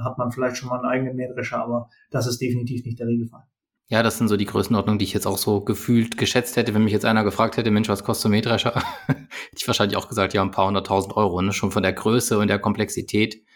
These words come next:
Speaker 2: und den Dimensionen, die so eine Anlage hat, ne? Und auch, es wird jetzt nicht in den Stückzahlen wie im restlichen Automotive-Bereich hergestellt. Also, ja, kann man sich das gut vorstellen.
Speaker 1: Genau.
Speaker 2: Tobias, du hast sowohl im Lean-Management als auch im Six Sigma Erfahrung.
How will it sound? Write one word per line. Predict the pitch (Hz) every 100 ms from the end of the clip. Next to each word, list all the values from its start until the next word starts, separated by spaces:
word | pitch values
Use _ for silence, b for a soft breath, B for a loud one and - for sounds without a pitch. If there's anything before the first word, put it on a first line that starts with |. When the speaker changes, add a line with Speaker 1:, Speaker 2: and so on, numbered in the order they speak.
| b b b b -
Speaker 2:
und | 104
den | 104
Dimensionen, | 104 101 101 98 107 107 92 85 -
die | 98
so | 90
eine | 95
Anlage | 90 90 90 90
hat, | -
ne? | 98 98
Und | 107 104 -
auch, | - - -
es | -
wird | 107
jetzt | 98 110
nicht | 101
in |
den | 98
Stückzahlen | - 101 - 107 98
wie | 95 98 95 - _
im | - 101
restlichen | 98 - 98 101
Automotive-Bereich | 95 101 101 107 104 - 92 87 -
hergestellt. | 90 92 98 101 98
Also, | 98 87 80 -
ja, | - - _ _ _ -
kann | 98
man | 92
sich | 90
das | - -
gut | 95
vorstellen. | - 98 - 85 85
Speaker 1:
Genau. | - 131 127 - - b b
Speaker 2:
Tobias, | 127 151 160
du | 135
hast | 127 -
sowohl | 139 117 143 143
im | 123
Lean-Management | 117 165 180 175 - 147 160 170
als | 127 143
auch | 139 -
im | 131 127 120
Six | - - -
Sigma | - - 98
Erfahrung. | 85 - 87 85 87